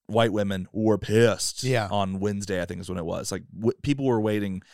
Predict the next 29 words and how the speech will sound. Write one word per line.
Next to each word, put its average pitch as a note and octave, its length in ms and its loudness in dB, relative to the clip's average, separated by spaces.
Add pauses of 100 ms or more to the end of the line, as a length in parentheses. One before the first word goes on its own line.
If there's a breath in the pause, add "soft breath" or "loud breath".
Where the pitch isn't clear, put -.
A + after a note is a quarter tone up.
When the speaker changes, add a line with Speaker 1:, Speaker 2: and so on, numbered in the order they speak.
(380 soft breath)
Speaker 1:
hours G2+ 480 2
in, F#2+ 140 -4
like, F2+ 140 -6
the G2 100 -4
digital F#2 360 -4
line, F#2 400 -2
and, F2 120 -6
like, A#2+ 80 -2
Speaker 2:
Yeah. A2 100 -2
Speaker 1:
then G2+ 80 -4
they F#2+ 100 -4
were F#2 80 -4
getting F2 200 -10
kicked - 280 -12
out, B2 360 2
and F#2 100 -8
then D#2+ 100 -8
they D#2+ 60 -10
were D#2 60 -10
getting E2+ 200 -12
queued. B2+ 640 2
People G2 180 -6
didn't F2 180 -8
get - 180 -14
tickets. C3+ 440 -4
Like, G#2 100 -4
it G#2 40 -6
was G#2+ 200 0
Speaker 2:
Wow. G#2 120 -8